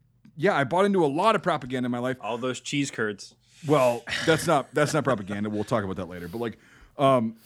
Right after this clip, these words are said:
Speaker 1: no, but, like, <laughs> I've, I've bought into a bunch of shit. That's how I know when I can be on the outside looking in. I'm like, "Oh, you're brainwashed." And then if your argument starts with that kind of verbiage, it's like, "Well, then you've been brainwashed completely, and you're not actually,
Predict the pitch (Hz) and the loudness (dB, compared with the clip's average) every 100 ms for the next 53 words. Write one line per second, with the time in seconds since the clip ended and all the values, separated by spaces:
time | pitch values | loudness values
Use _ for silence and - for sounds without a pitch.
0 | - - - - 226 226 175 170 170 160 | -20 -4 -2 0 4 6 8 8 8 6
1 | - 262 - 247 - - 165 277 247 185 | 6 0 0 -6 -6 -8 -2 -2 -2 -4
2 | 247 226 254 214 170 143 139 139 120 - | -2 -2 -2 0 0 0 0 -2 -4 -2
3 | - 143 - _ _ 151 175 - 190 185 | 2 2 0 _ _ 0 0 2 2 2
4 | 175 160 240 269 233 226 _ _ 180 170 | 2 2 2 2 2 -6 _ _ 2 2
5 | 156 156 156 143 160 151 131 165 175 151 | 2 -2 -6 -2 0 0 -2 -2 -4 -4
6 | 165 190 170 143 - _ _ _ _ _ | -4 -4 -4 -4 -8 _ _ _ _ _
7 | 156 147 135 95 135 220 175 135 131 - | 4 4 2 -2 -2 0 0 -2 -6 -4
8 | 147 151 147 147 139 - 143 135 175 185 | -2 0 0 -2 -8 -6 -6 0 0 0
9 | 147 123 - 175 190 185 - 131 127 120 | -6 -6 -4 0 0 0 -4 -2 -2 -2
10 | - _ _ _ _ _ _ _ _ - | -10 _ _ _ _ _ _ _ _ -6
11 | 120 156 - 151 123 98 _ _ _ _ | 0 0 0 -2 -2 -6 _ _ _ _
12 | _ 139 143 285 190 117 131 151 - 147 | _ -2 2 4 4 0 -2 -6 -2 -2
13 | 165 170 151 131 151 139 123 240 196 127 | 2 4 4 4 2 2 0 -2 0 -4
14 | 107 107 104 101 110 - - 113 147 151 | -4 -6 -6 -8 -8 -10 -8 -4 -4 -4
15 | 120 117 117 113 120 120 131 131 - 127 | -6 -4 -4 0 0 0 0 -2 -4 -4
16 | - 135 | -2 -4